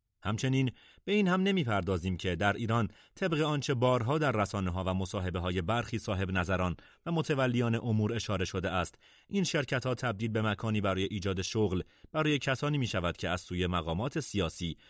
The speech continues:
مانند نمایندگان مجلس سفارش می‌شوند و خود آن نیز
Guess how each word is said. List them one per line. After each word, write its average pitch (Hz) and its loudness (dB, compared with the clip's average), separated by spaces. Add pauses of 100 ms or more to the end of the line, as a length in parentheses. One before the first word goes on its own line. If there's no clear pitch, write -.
(160)
مانند 160 2
نمایندگان 104 2
مجلس 90 0
سفارش 87 -4
می‌شوند 80 -4 (340)
و 135 0
خود 147 0
آن 143 2
نیز 143 0